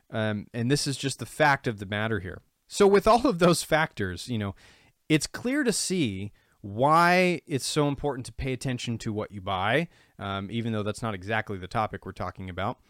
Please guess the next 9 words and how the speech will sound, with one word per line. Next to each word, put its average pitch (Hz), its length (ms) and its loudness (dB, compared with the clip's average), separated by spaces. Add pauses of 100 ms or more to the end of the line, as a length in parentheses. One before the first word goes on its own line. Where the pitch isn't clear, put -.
(240)
But 147 120 4
what 170 140 0
we're 175 80 -4
talking 226 340 0
about 147 260 2
here 143 180 0
is 131 360 -2 (100)
how, 160 560 4 (520)
um, 107 460 -4